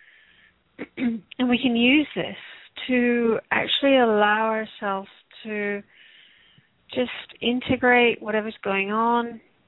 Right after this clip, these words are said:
to allow to release what we don't need, and just get into that space. And I personally love this. So just take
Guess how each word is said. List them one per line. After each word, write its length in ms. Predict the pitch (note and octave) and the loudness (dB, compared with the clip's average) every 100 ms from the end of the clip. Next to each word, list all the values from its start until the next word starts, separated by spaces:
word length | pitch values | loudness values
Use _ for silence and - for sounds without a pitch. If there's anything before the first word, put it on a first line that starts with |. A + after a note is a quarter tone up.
| - | -6
to 80 | A#3 | 2
allow 560 | G#3+ G#3+ G#3+ A3 A3 A3 - - | 4 6 6 4 2 -2 -10 -8
to 60 | |
release 680 | A3 G#3+ G#3 G#3+ G#3 A3+ A#3+ - - - | -4 -2 -2 -4 -4 -4 -4 -10 -18 -10
what 160 | - G3 | -4 -2
we 100 | G3+ | 0
don't 280 | G3 F3+ D#3 | 0 0 0
need, 320 | G#3+ A#3 A#3+ - - _ _ _ _ _ _ - _ _ _ _ | 0 0 -2 -8 -20 _ _ _ _ _ _ -20 _ _ _ _
and 640 | - A3 G#3+ G#3+ G#3+ A3 G#3+ | 2 4 4 0 -4 -8 -6
just 300 | C4 B3+ - - - _ _ _ - | -4 -4 -6 -14 -20 _ _ _ 0
get 160 | A3+ | 0
into 220 | A3 A3 - | 0 -6 -6
that 240 | F#3+ - - | -6 -6 -10
space. 320 | - - - - - - | -12 -8 -10 -12 -20 -6
And 120 | A3+ | 2
I 200 | A#3 B3 - | 4 4 2
personally 560 | A#3 A3+ - G#3 G3+ | 0 0 -4 -6 -2
love 260 | G3 F#3+ F#3 - | 2 2 2 -2
this. 200 | - F#3+ - - _ - - - - - _ _ _ _ - - - _ _ - | -12 -14 -18 -20 _ -20 -20 -20 -20 -20 _ _ _ _ -20 -20 -20 _ _ -8
So 80 | C4 | -2
just 140 | D4 - - | -2 -2 0
take 260 | C4 C4 | 2 2